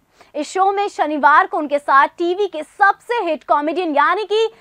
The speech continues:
कृष्णा अभिषेक, भारती सिंह, कीकू शारदा और चंदन प्रभाकर भी नजर आए थे। कपिल के इस कमबैक शो का निर्माण सलमान खान की निर्माण कंपनी कर रही है, यानी कि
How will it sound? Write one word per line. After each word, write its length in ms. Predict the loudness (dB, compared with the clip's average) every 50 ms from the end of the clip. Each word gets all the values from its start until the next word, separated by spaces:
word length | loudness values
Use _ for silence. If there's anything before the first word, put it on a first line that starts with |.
| _ _ _ _ -8
कृष्णा 480 | -4 -4 -4 -4 -4 0 2 4 4
अभिषेक, 520 | 4 2 -2 -4 -4 -4 -4 -4 -6 -8 -6
भारती 480 | 0 4 6 6 6 6 4 0 -6
सिंह, 300 | -4 -4 -6 -4 -4 -6 -4 -4
कीकू 300 | -4 -2 0 0 0 0
शारदा 440 | 0 2 4 4 4 6 4 2 2
और 240 | 4 4 2 2
चंदन 400 | 2 -2 -4 -2 -2 -2 -4 -6
प्रभाकर 480 | -6 -4 -2 0 2 2 2 0 -2 -2
भी 200 | -2 -4 -6 -8 _ _ _ _ _ -4
नजर 400 | 0 2 2 2 2 4 2 2
आए 160 | 2 0 -6 -10 -12
थे। 100 | -18 -20 _ _ _ _ _ _ _ _ _ 0 4
कपिल 260 | 4 4 4 2 2
के 360 | 2 2 0 0 -2 -2 -2
इस 140 | -2 -2 0
कमबैक 500 | 2 2 4 4 4 6 6 6 6 4
शो 240 | 0 -4 -4 -2 0
का 160 | 0 0 0
निर्माण 540 | 2 0 -2 0 2 4 4 6 4 4 2 -4 _ _ _ 2
सलमान 520 | 4 4 4 4 4 4 4 4 2 0 -2
खान 340 | -6 -2 0 0 0 0
की 160 | -2 -4 -4 -2
निर्माण 460 | -2 -2 -2 0 2 2 2 2 0
कंपनी 380 | -2 -4 -4 -4 -4 -8 -6
कर 160 | -4 -4 -6 -6
रही 160 | -6 -12 -12
है, 140 | -12 -6 -2
यानी 360 | 0 0 2 2 0 0 -2
कि 180 | -4 -4 -6